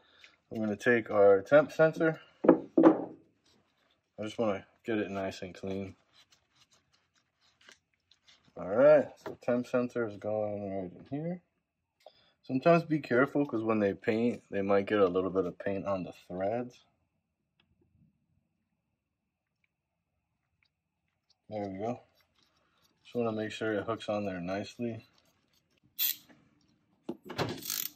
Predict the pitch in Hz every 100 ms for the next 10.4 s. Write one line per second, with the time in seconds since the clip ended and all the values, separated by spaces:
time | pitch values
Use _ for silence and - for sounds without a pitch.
0 | - _ - 131 - 160 170 151 120 107
1 | 127 123 107 - 123 135 107 95 110 120
2 | 113 110 - 98 104 104 90 82 98 101
3 | 104 110 - 98 101 95 95 98 101 101
4 | 92 _ _ _ - 104 101 98 101 92
5 | 90 87 104 104 131 135 - - - _
6 | - - - - - - - - - _
7 | _ - - - - - - _ - -
8 | - _ _ - - _ - - _ _
9 | _ - - - 131 127 170 180 170 160
10 | 151 147 143